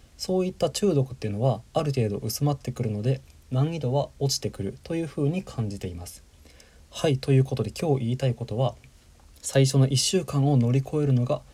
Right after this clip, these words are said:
ものすごく大変ということですね。なので、視聴者の皆さんにはぜひここを乗り越えてほしいんですけれども、そうは言っても簡単にできたら苦労しないですよね。ということで、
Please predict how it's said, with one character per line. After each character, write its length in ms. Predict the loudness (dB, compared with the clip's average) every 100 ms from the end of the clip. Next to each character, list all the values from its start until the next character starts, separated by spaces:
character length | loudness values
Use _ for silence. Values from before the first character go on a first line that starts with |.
| -8
も 120 | 0 2
の 100 | 2
す 140 | 2
ご 100 | 0
く 120 | 0
大 200 | 0 0
変 200 | 0 -2
と 100 | -2
い 60 | -4
う 60 | -6
こ 100 | -6
と 80 |
で 60 | -6
す 120 | -6
ね。 140 | -8 -8 -18 _ -20 -20 -20 -20 -20 -20 -14 -6
な 60 |
の 100 | -2
で、 220 | 0 0 -2 -12 -20 -10
視 120 | -4
聴 180 | 0 0
者 100 | 0
の 100 | 0
皆 160 | 0 -2
さ 140 | -2
ん 80 | -4
に 80 | -2
は 180 | -2 -4 -4
ぜ 100 | -2
ひ 160 | 0
こ 160 | -2 0
こ 140 | 4
を 60 | 4
乗 100 | 4
り 80 | 2
越 140 | 2
え 40 | 0
て 60 |
ほ 160 | -2 -6
し 140 | -2
い 40 | 0
ん 60 |
で 80 | 0
す 80 | -2
け 120 | -2
れ 60 | -2
ど 100 | 0
も、 180 | -2 -4 -14 -20 -10
そ 260 | 2 4 6
う 40 |
は 80 | 4
言 80 | 2
っ 40 |
て 160 | -2 2
も 200 | 2 0
簡 240 | -4 -6
単 220 | -4 -4
に 80 | -2
で 100 | -4
き 80 | -4
た 100 | 0
ら 120 | 0
苦 200 | 0 0
労 140 | 2 2
し 160 | 2
な 80 | 2
い 60 | 2
で 80 |
す 100 | -2
よ 80 | -6
ね。 160 | -4 -4 -8 -20 -20 -20 -20 -20 _
と 120 | -2 0
い 60 |
う 60 | 2
こ 100 | 2
と 100 | 2
で、 200 | 2 2